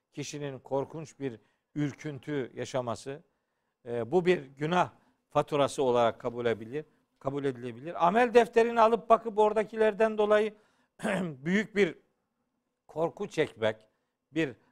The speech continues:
azap biçimi olarak. Öyle değil mi? İnsanın içi yandığı zaman bu bedenin yanmasına mı benzer yani?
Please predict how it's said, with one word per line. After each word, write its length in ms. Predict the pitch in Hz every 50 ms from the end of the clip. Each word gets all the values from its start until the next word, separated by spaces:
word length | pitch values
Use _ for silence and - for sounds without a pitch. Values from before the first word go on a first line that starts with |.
| _ _ -
azap 420 | 123 139 - - 165 160 - _ -
biçimi 320 | 127 - - 143 135 131
olarak. 360 | 120 113 107 107 107 104 104 - _ _ _ _ -
Öyle 220 | 127 135 151 165
değil 140 | 190 247 262
mi? 100 | 233 165
İnsanın 300 | 151 143 - 165 160 165
içi 240 | 151 143 - - 170
yandığı 380 | 160 156 160 156 151 180 180
zaman 340 | 165 175 185 180 180 156 131 - _ _ _ _ -
bu 100 | 127 131
bedenin 320 | 147 147 139 156 156 165 170
yanmasına 580 | 165 160 160 160 160 160 160 - - 202 233
mı 140 | 254 240 185
benzer 360 | 139 120 110 101 104 107 101
yani? 360 | 104 107 104 101 101 98 92